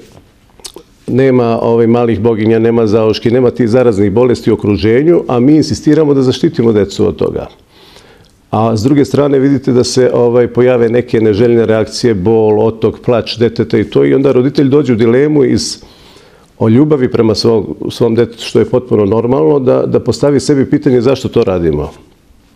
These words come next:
Međutim, efekti su nevidljivi kod preventivnih mera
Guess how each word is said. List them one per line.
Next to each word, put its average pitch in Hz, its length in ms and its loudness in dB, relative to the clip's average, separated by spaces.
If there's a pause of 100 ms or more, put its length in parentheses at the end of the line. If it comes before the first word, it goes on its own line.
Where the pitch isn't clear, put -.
(180)
Međutim, 113 680 0
efekti 143 460 -2
su 117 200 -2
nevidljivi 123 520 0
kod 104 160 -2
preventivnih 107 640 -2
mera 131 440 0